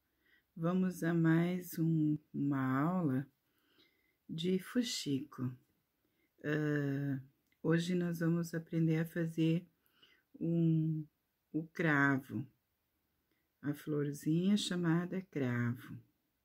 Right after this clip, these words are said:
tá, pessoal? Ela não precisa de molde, ah,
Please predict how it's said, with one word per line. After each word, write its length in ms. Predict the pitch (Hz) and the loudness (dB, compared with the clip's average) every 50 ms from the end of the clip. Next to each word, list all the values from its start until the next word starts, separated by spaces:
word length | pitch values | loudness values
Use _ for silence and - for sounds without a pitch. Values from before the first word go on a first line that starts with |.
| _ _ _ _ _ _ _ _ _ _ _ | _ _ _ _ _ _ _ _ _ _ _
tá, 180 | - 117 110 117 | -6 -4 -4 -4
pessoal? 520 | 117 - 151 160 165 - - 165 147 123 117 - - _ _ _ _ _ _ _ _ _ _ _ _ _ _ _ _ | -4 -6 -6 -6 -6 -6 -4 -4 -4 -4 -6 -8 -12 _ _ _ _ _ _ _ _ _ _ _ _ _ _ _ _
Ela 260 | - 147 156 160 165 | -4 -2 2 4 4
não 140 | 165 180 196 | 4 4 4
precisa 420 | - 226 220 214 - 220 220 226 208 | 2 0 -2 -2 0 0 2 2 2
de 140 | 190 - | 2 2
molde, 1200 | 190 180 170 165 165 175 190 202 214 208 - - 202 202 196 190 190 180 175 170 165 165 165 160 156 - _ _ _ _ _ _ _ _ _ _ _ - | 2 2 2 2 2 2 2 2 2 0 0 -2 0 2 4 4 4 4 4 4 4 2 2 0 -2 -6 _ _ _ _ _ _ _ _ _ _ _ -4
ah, 680 | 151 151 156 156 151 151 147 147 143 147 151 151 151 | 0 2 4 4 4 4 4 2 0 0 -2 -2 -4